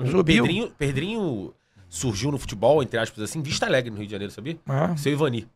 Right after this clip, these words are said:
Speaker 1: É, é futebol de salão, né?
Speaker 2: Futebol de salão, em Vista
Speaker 1: Ele
Speaker 2: Alegre,
Speaker 1: começa
Speaker 2: depois ele foi pro Vasco na base.
Speaker 1: É, é, mas assim, é
Speaker 2: Não.
Speaker 1: como, como eu te falei, ele, ele é um cara, é, muito inteligente, ele sabe que, ele sabia das condições, ele não esperava essa rejeição,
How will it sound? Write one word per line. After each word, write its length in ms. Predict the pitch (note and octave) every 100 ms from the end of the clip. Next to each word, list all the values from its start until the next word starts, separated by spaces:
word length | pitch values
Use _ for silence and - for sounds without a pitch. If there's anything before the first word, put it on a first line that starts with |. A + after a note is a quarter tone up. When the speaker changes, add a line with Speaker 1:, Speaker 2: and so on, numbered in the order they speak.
| _
Speaker 1:
É, 180 | F#3 F#3 B2+ B2 C#3+ D3+
é 60 | C3
futebol 300 | D3+ D#3+ F3+
de 60 |
salão, 320 | A3+ A3 G3+
né? 120 | F#3+ D3
Speaker 2:
Futebol 300 | A#2 A2+ A2+
de 60 | -
salão, 240 | C3+ G#2+
em 40 |
Vista 180 | G2+ -
Speaker 1:
Ele 60 | A#2+
Speaker 2:
Alegre, 140 | G#2+
Speaker 1:
começa 300 | D#3 F3 -
Speaker 2:
depois 20 |
ele 60 | A#2
foi 80 | -
pro 80 | G#2
Vasco 240 | A2 -
na 60 | D#3+
base. 120 | C#3+
Speaker 1:
É, 600 | B2 A#2 B2 C#3+ - B2
é, 40 |
mas 220 | D#3+ G#3 -
assim, 260 | A#4+ C#4+ - - - -
é 60 | -
Speaker 2:
Não. 60 |
Speaker 1:
como, 300 | A#3 C#3 C#4 - _ _ _ _
como 160 | A#3
eu 40 | -
te 80 |
falei, 320 | - - A3 G3+
ele, 380 | F3 A3 D4 C4+
ele 260 | D3+ E3+ G3+
é 40 |
um 100 | -
cara, 600 | - E3+ G3+ A3 B2+ G#2+ - _ _ _ _ _ -
é, 80 | C3
muito 220 | D3+ E3
inteligente, 640 | E3 C#3 A2 C3+ F3+ -
ele 160 | - C3+
sabe 320 | - D3+ D3+
que, 160 | - - _ -
ele 140 | D#3
sabia 340 | - D#3 C#3 G#3
das 140 | G3+ -
condições, 360 | E3+ - D#3+
ele 180 | E3 D#3+
não 160 | D#3+ A3
esperava 680 | G#3+ - F3 D#3 C#3+ C3 - _ _ _ _ _ _ _
essa 200 | C3 D3
rejeição, 800 | C3+ C#3 C#3 - - C#3 E3 A3